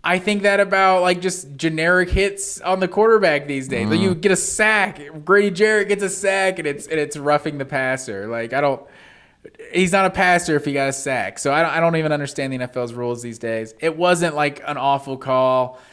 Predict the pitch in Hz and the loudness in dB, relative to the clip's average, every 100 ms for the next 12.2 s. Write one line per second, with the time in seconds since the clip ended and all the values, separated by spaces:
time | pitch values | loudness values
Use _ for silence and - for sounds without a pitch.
0 | - - 175 180 170 175 151 151 139 131 | -20 -2 0 0 0 0 0 0 -6 -4
1 | 156 135 120 127 147 139 160 156 156 139 | -6 -4 -2 0 -2 -4 -4 -4 -4 -6
2 | 135 135 135 127 123 117 - - _ _ | -8 -6 -4 -2 -4 -8 -14 -20 _ _
3 | _ _ _ _ 165 170 151 139 - 135 | _ _ _ _ 0 0 0 -4 -2 0
4 | 135 135 131 123 - 156 151 135 113 110 | 0 0 -4 -6 -6 -2 0 -2 -4 -10
5 | 131 117 104 101 90 90 _ 110 107 98 | -8 -10 -8 -8 -8 -10 _ -16 -14 -16
6 | - - 117 117 123 123 120 131 147 135 | -18 -10 -6 -6 -6 -8 -12 -8 -2 -2
7 | 151 180 175 156 131 120 156 165 - 170 | -2 -4 0 0 -2 0 4 4 2 -2
8 | 160 147 185 175 175 - 165 175 175 160 | -4 -2 0 0 -2 -2 0 2 0 -2
9 | 196 196 185 170 139 190 190 175 - 170 | -2 0 0 2 0 0 -4 -4 -2 0
10 | 175 175 156 160 170 170 165 156 - 208 | 0 -4 -4 -2 0 0 0 -2 -2 -2
11 | 190 - 175 175 175 156 156 160 165 160 | 0 -2 0 0 -2 -4 0 2 2 2
12 | 156 | 0